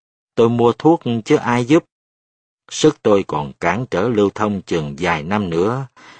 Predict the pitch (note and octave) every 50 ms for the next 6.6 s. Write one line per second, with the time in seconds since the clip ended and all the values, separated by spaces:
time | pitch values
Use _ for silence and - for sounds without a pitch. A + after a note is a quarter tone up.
0 | _ _ - C#3 D3 D3 - - F2 E2 D2+ D2 C#2 C2+ - - A2+ G2+ F2 E2
1 | - - F2+ F2 F#2 A2+ B2+ - - A#2 A2+ A2 A2 G#2 - - - - - -
2 | A#2 A2 - - F2 F#2+ A2+ B2 - - C#3 D#3 C#3 G#2 E2 - - - - D#2+
3 | D2+ - F2+ G2+ - G2 F#2+ - - - F2+ D#2+ D2 B1+ - - - B2 B2+ C3+
4 | D3 C#3+ - _ _ _ _ _ _ _ _ _ _ _ _ _ B2+ D3 E3+ -
5 | - G3 F3+ E3+ D#3 C#3+ D#3 E3+ E3+ - - E2+ - - - _ _ _ _ _
6 | G#2+ G#2+ G#2 - A#2 A2 G#2+ F#2+ E2+ D#2+ D2+ C#2